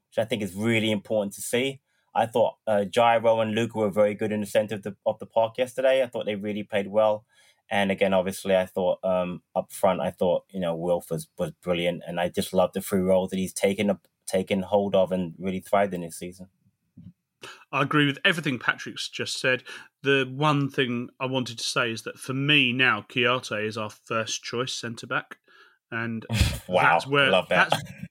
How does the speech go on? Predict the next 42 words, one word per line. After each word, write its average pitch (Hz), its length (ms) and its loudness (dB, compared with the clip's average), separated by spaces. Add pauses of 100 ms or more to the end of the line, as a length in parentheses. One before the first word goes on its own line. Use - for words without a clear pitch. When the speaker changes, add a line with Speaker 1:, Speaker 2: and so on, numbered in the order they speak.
Speaker 2:
that's, 196 220 4
that's - 20 -2
Speaker 1:
<laughs> 185 80 0
Speaker 2:
where 175 240 2
I'd, 170 260 2
that's 208 220 2
where 196 180 0
I'd 175 200 -2
play 175 240 0
him 135 400 -4 (260)
for - 140 -12
the 135 80 2
rest 139 240 0
of 120 80 -6
his 120 100 -6
time 139 260 0
with 98 140 -8
us, 110 300 -10 (360)
because - 360 -6 (380)
we've 143 200 2
actually 131 400 -2
got 123 400 -2 (460)
so 151 420 2
many 127 240 0
choices 110 420 -8
at 117 120 -12
centre-back. 110 500 -8
And 139 80 2
I'm 156 160 2
not 165 240 0 (600)
doing 131 460 2
the 123 140 -4
thing 117 380 -4
that 117 160 -4 (380)
a 135 80 2
lot 139 200 4
of 127 120 -6
us 123 100 -6
have 117 140 -10
done, 120 180 0
including 127 500 0
me, 107 280 -6